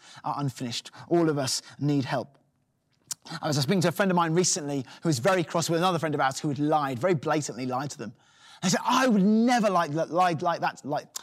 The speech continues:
I would never lie like they have done. I can't believe they've done this." And, uh, I just very gently said to them,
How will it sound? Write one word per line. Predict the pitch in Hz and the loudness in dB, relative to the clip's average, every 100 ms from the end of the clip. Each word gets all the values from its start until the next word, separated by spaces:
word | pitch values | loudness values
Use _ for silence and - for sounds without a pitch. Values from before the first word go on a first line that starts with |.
| - - | -8 0
I | |
would | 196 | 4
never | 226 214 | 4 4
lie | 202 190 | 4 4
like | 190 180 | 2 2
they | 165 175 | 2 2
have | 165 147 | 0 0
done. | 185 160 _ | -4 -4 _
I | - | -4
can't | - 254 196 | 0 2 2
believe | 220 208 | 0 0
they've | 190 | 0
done | 190 170 | 0 -2
this." | 180 - - _ _ - - - | -4 -6 -6 _ _ -20 -20 -10
And, | 139 151 170 | -6 -4 -2
uh, | 156 | -2
I | - | -2
just | 147 262 - | -6 -8 -4
very | 196 | -2
gently | 156 156 131 127 | -2 -4 -4 -8
said | 135 | -8
to | - | -10
them, | - 135 | -12 -12